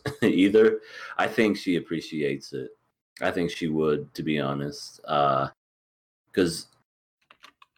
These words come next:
she, she was making the same look about how she wanted to do this by herself.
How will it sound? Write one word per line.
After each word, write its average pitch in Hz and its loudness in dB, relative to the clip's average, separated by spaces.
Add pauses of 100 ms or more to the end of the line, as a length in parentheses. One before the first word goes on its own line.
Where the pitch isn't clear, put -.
she, 147 0
she 156 4
was 143 6
making 131 4
the 110 6
same 113 2
look 107 2 (920)
about 90 2
how 98 2
she 101 -4
wanted 95 0
to 85 -6
do 95 0
this 90 -2
by 90 0
herself. 87 -2